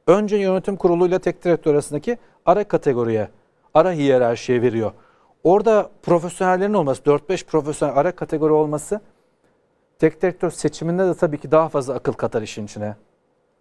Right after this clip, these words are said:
Tek direktörü daha fazla korur. Şimdi normalde düşün, altmış yaşında iş adamı, dünyanın en zenginlerinden bir tanesi. Direkt tek direktör seçmesi var veya tek direktör göndermesi var.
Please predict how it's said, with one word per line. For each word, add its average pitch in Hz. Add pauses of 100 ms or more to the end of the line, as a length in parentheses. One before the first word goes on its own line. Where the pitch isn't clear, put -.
(100)
Tek -
direktörü 139
daha 143
fazla 135
korur. 123 (720)
Şimdi 143
normalde 147 (920)
düşün, 139 (240)
altmış -
yaşında 127
iş 175
adamı, 147
dünyanın 156
en 160
zenginlerinden 127
bir 139
tanesi. 120 (360)
Direkt 190
tek -
direktör 131
seçmesi 135
var 139
veya 139
tek -
direktör 135
göndermesi 139
var. 226